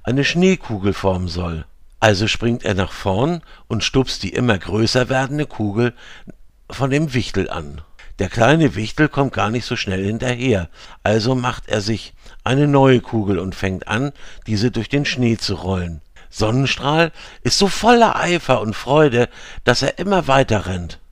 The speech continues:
Doch dann passiert es. Die Schneekugel fällt auseinander. Vor ihm liegt ein großer Haufen Schnee. Doch ein Schneemann wird doch aus drei Schneekugeln gebaut.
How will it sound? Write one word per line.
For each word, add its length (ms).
Doch 120
dann 220
passiert 460
es. 240
Die 100
Schneekugel 680
fällt 300
auseinander. 800
Vor 260
ihm 220
liegt 240
ein 140
großer 520
Haufen 360
Schnee. 420
Doch 160
ein 180
Schneemann 640
wird 180
doch 120
aus 180
drei 300
Schneekugeln 680
gebaut. 500